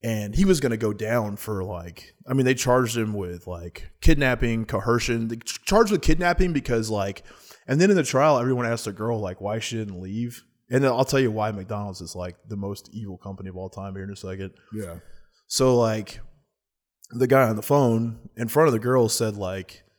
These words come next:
Speaker 1: you know, he's like, "I, I, I have to get to the restaurant." He's like, "Okay, like, take her clothes and car keys with you." So she's just naked.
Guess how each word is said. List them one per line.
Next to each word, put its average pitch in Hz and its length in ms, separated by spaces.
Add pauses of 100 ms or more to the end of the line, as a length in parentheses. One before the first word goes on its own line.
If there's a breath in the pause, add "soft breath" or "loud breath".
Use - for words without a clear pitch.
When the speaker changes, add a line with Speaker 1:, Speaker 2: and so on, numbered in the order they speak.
(560)
Speaker 1:
you 123 300
know, 123 120
he's 135 180
like, 117 160
"I, 147 120 (140)
I, 123 40 (260)
I 120 60
have 143 240
to 127 60
get 127 220
to 123 60
the 104 100
restaurant." 101 520
He's 117 180
like, 107 100
"Okay, 107 520
like, 95 340
take 147 160
her 120 140
clothes 123 480
and 104 100
car 104 240
keys 104 240
with 92 140
you." 90 180
So 117 160
she's 123 180
just 113 180
naked. 98 460